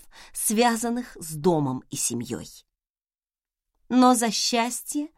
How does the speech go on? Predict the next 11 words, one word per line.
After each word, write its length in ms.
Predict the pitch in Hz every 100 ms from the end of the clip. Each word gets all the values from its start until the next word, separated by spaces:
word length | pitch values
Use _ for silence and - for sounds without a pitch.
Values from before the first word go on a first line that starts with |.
| _ _ -
нужно 480 | 233 226 202 233
платить. 640 | 226 247 247 277 254 - - _ _ _ _ _ - -
Может, 440 | 233 311 311 339 -
именно 400 | 330 320 311 311
поэтому 680 | 311 294 311 339 311 208 208
нас 360 | 220 226 214 -
одна 420 | 220 196 214 202
за 160 | 165 170
другой 580 | 165 151 170 254 294 _ _ _ _ _ _ _ _ _ _ _ _ _ _ _ _ -
постигли 640 | 311 - - - 190 190
две 440 | 160 170 208 240